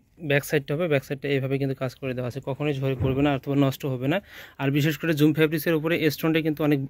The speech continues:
লং টাইম স্টে করে, প্রায় দুই থেকে তিন বছর আপনার লং টাইম স্টে করবে। আর এটার যে কালারটা হবে, কালারটা কিন্তু অনেক সুন্দর হবে। এটা হচ্ছে যে পেস্ট টাইপের কালার হবে, স্কাই, স্কাই টাইপের কালার, কালারটাও কিন্তু অনেক সুন্দর হবে।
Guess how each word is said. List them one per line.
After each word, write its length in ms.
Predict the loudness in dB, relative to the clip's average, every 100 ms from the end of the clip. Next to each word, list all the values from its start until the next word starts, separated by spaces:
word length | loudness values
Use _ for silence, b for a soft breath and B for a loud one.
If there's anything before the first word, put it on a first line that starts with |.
| -4
লং 380 | 2 6 6 4
টাইম 200 | 2 2
স্টে 220 | 0 -4
করে, 220 | -2 -6
প্রায় 260 | -2 0 2
দুই 180 | 2
থেকে 220 | 2 -2 0
তিন 220 | 2 2
বছর 240 | 2 0
আপনার 280 | 0 0 0
লং 240 | 0 -2
টাইম 180 | 0 -2
স্টে 180 | -2 -4
করবে। 300 | -2 0 -2 -4 B B B
আর 120 | 2
এটার 140 | 4 2
যে 80 |
কালারটা 380 | 4 4 4 2
হবে, 140 | -2 0
কালারটা 340 | 0 0 -2
কিন্তু 240 | -4 -4
অনেক 180 | -2 -2
সুন্দর 320 | -2 -4 -2
হবে। 240 | -2 -2 -4 -8 B B B
এটা 220 | -4 -2
হচ্ছে 220 | -2 -4
যে 160 | -8 -8 -12 -20 -18 0
পেস্ট 220 | 2 2 2
টাইপের 260 | 2 2
কালার 260 | 0 2 2
হবে, 200 | 2 0
স্কাই, 460 | 2 0 0 0
স্কাই 220 | -2 0 2
টাইপের 260 | 2 0
কালার, 220 | 0 -4
কালারটাও 360 | -2 -2 -2 -2
কিন্তু 240 | -4 -2
অনেক 160 | -2 -2
সুন্দর 300 | -2 -4 -2
হবে। 280 | -2 -2